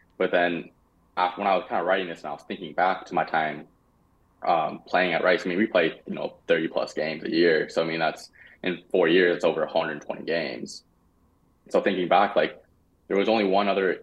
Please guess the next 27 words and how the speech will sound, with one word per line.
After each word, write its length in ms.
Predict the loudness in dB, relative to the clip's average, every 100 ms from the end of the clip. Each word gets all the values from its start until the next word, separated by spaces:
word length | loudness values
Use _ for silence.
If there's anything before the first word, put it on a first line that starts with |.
| -8
like, 200 | -8 -6
Asian 300 | -4 -4 -4
player 180 | -2 0
that 140 | 0
I 40 | 0
remember, 320 | -2 -4 -4
and 80 | -4
he 60 | -2
was 100 | -2
on 100 | 0
Pepperdine. 440 | 0 2 0 -2
His 80 | -4
name's 200 | -8 -2
Jae 180 | -2 2
Yoon. 340 | 2 0 -6 _ _ _ _
And 220 | -4 -2 0
we 60 |
actually 180 | 2 2
just, 260 | 0 -2 -2
like, 160 | 0
talked 240 | 2 4 2
after 200 | -2 -8
the 100 | -8
game. 260 | -6 -6
I 80 | -8
was, 100 | -8
like, 220 | -12 -14